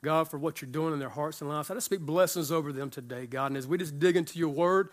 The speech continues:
for a few moments, God, speak to us, God. Let this words, Lord, today that I'm just speaking, Lord, today, get on our hearts and lives. God, thank you, Lord, so much that you're good.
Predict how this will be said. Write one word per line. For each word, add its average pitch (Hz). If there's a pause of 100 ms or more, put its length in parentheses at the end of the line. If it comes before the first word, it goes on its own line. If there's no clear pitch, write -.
(280)
for 165
a 147
few 175
moments, 156
God, 147
speak 160
to 113
us, 107
God. 123
Let 151
this 156
words, 151
Lord, 151
today 147 (380)
that 135
I'm 151
just 147
speaking, 151
Lord, 139
today, 139
get 135
on 139
our 123
hearts 135
and 123
lives. 107
God, 127
thank 175
you, 170
Lord, 170
so -
much 160
that -
you're 113
good. 175